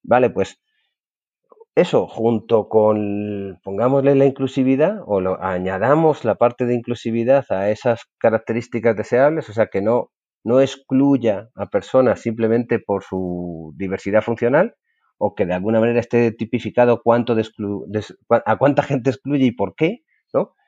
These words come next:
Eh, eso es una de las cosas que querríamos, eh, poner blanco sobre negro en este proyecto de explicar lo que queremos que hacer con inteligencia artificial para facilitar la inclusividad, ¿no? Esto es una de las cosas que en I A I dentro de Odisella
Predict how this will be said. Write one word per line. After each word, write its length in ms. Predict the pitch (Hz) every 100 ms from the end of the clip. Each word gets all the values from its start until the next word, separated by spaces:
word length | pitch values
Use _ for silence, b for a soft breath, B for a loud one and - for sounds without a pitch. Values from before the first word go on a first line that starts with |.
| _ _ -
Eh, 380 | 104 98 98 -
eso 300 | 131 - 139
es 120 | 131
una 140 | 139 127
de 80 | 123
las 120 | 117
cosas 240 | 123 131
que 120 | -
querríamos, 720 | - 101 98 110 113 113 - _ _ _ _ _ _
eh, 80 | 107
poner 340 | - 107 113
blanco 260 | 107 113 113
sobre 280 | 120 110 113
negro 440 | 113 120 123 127
en 120 | 110 107
este 220 | - 107
proyecto 580 | 104 101 107 - 120 104
de 160 | 98
explicar 580 | 101 - 104 92 107 110
lo 140 | 110
que 120 | 98 90
queremos 420 | 92 101 110 -
que 320 | - 95 95 92
hacer 380 | 95 - 110
con 140 | 110 95
inteligencia 320 | 85 85 104
artificial 460 | 104 101 92 117 123
para 260 | 95 87
facilitar 500 | - 85 87 87 104
la 80 | 101
inclusividad, 580 | 101 90 - 80 85 85 -
¿no? 220 | 110 131
Esto 220 | - - -
es 60 | -
una 200 | 104 98
de 80 | 101
las 120 | 90
cosas 300 | - 98 107 -
que 200 | 87 82 _ _ _
en 200 | 98 101 -
I 160 | 107
A 100 | 107
I 120 | 110 110
dentro 320 | 101 95 101
de 60 |
Odisella 560 | 98 95 107 104 117 -